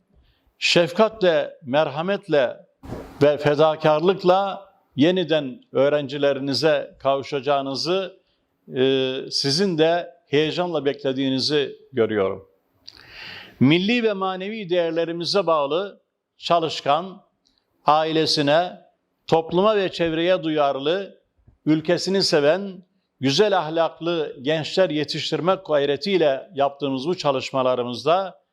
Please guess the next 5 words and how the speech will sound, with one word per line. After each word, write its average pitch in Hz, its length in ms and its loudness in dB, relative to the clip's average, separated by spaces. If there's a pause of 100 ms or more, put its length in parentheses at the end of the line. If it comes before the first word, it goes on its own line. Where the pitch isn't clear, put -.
(280)
hepimizden, 151 880 -2 (640)
hepimiz 151 420 2
için 170 720 -2
Yüce 131 280 2
Rabbimden 139 720 0